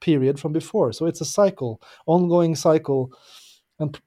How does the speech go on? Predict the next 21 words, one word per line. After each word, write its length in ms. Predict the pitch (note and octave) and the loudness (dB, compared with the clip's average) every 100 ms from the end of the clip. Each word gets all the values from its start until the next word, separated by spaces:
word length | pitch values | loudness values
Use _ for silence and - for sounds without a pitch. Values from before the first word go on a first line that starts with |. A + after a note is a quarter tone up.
| _ - | _ 2
trouble, 480 | G3+ G3+ F#3 E3 - | 4 6 4 4 0
I 80 | E3 | -2
think, 260 | F3 E3+ | -2 -2
only 280 | - F#3 F3 | 0 0 0
comes 420 | F3 D#3+ D3 B2+ | 0 -2 -2 -4
when 160 | D3 C#3 | -4 -2
we 160 | C#3+ | -4
start 300 | C3+ D3 C3+ | 0 -2 -2
to 100 | C#3 | -4
resist 640 | C3 C#3+ - G#3+ - - C#3+ | -2 -4 -2 -6 -6 -10 -10
this 260 | B2 - C#3+ | -10 -12 -10
natural 440 | B2 - C3 A#2+ | -10 -8 -8 -6
cycle 380 | - B2 A#2 B2 | -6 -6 -6 -10
and 80 | C3 | -6
only 320 | D3+ D3+ D3 | -4 -2 0
want 400 | C3+ C3+ C#3 C3 | 0 0 -2 -6
that 160 | C3+ A#2 | -8 -4
there 100 | D#3 | -4
to 140 | C3+ C3 | -2 -2
be 100 | C3 | -4
summer, 460 | - D3+ A2+ G2+ | -2 -2 -2 -8